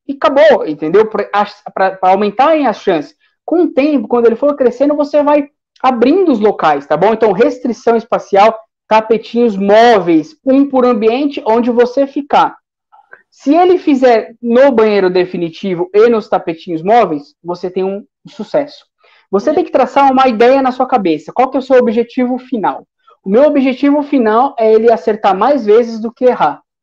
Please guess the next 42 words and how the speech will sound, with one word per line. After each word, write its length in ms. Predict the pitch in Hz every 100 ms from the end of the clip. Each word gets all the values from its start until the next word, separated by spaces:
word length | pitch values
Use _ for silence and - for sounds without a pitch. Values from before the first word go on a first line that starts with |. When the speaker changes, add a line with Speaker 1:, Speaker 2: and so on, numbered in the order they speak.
| _
Speaker 1:
tá? 200 | 151 170 - _ _ _ _ _ _
Lembrando 400 | 170 160 165 180
que 100 | 185
ele 80 | 180
pode, 320 | 175 180 -
pode 200 | 180 175
errar 160 | 185 175
algumas 260 | 165 196
vezes. 240 | 165 143 - _ _ _ -
Mas 160 | 254
se 80 | 294
durante 340 | 294 330 349
um 100 | 349
dia 480 | 254 226 240 165 135 - _ _ _
ele 140 | 170 196
faz 260 | 247 247
sete 440 | 247 294 349 - 285
xixis, 540 | 302 285 254 202 175 -
ele 120 | 220
acertou 440 | 220 214 190 208
quatro 460 | 202 175 240 285 202
ou 80 | 170
cinco, 600 | - 240 392 339 190 151 _ _ _
tamo 200 | 165 170
no 100 | 220
lucro, 380 | 302 240 - -
tá? 260 | - 160 175
Então 120 | -
vamos 200 | 156 170
trabalhar. 460 | 190 202 294 226 151 - _
Se 120 | _
ele 120 | 214 269
tá 160 | 254
errando 320 | 190 202 175
todos, 640 | - 185 262 214 151 143 _ _ _ _
vamos 240 | 156 170
rever 240 | 196 160 160
o 60 |
que 100 | 165
que 80 | 180
tá 80 | 208
acontecendo, 640 | 202 202 233 - 170 143